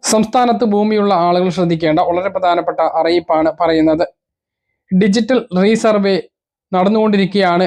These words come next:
എന്ന് എല്ലാവർക്കും അറിയാം. ഡിജിറ്റൽ റീസർവേ പൂർത്തിയായ വില്ലേജുകളിൽ ഇനി ഭൂമി വിൽക്കാനും വാങ്ങാനും എൻ്റെ ഭൂമി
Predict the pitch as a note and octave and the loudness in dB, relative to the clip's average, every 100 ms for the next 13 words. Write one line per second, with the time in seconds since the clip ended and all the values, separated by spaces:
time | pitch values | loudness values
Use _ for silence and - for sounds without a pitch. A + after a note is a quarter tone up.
0 | F3 E3 E3 E3 E3 F3 D#3 C#3+ D#3 D#3+ | 0 -2 0 0 0 0 0 -2 -4 -2
1 | D#3 E3 D#3 _ _ _ _ E3 D#3+ D#3 | 0 0 -2 _ _ _ _ -2 -2 -2
2 | F3+ E3+ - E3+ F3+ F#3 F#3+ F#3+ F3 - | -4 -4 -2 0 2 2 0 0 -4 -4
3 | F#3 F3+ F3+ G3 F#3 F3+ F3 F3 F#3+ F#3 | -2 -2 0 0 2 0 0 -2 0 -2
4 | D#3+ D#3 G3 A3+ _ - F#3+ G3+ G#3 F3+ | 0 -2 -2 -6 _ -6 -2 -2 -2 0
5 | G3 G#3+ A3+ - _ _ F3+ F#3 F#3+ A3 | 2 2 0 -6 _ _ -2 0 0 0
6 | G#3 G#3 G3+ F3 E3+ F3+ F#3+ D3+ E3 A3+ | 0 -2 -4 -2 0 0 0 0 -2 -4
7 | - _ F3+ G#3 G#3+ G#3+ G#3+ | -10 _ -2 0 2 0 0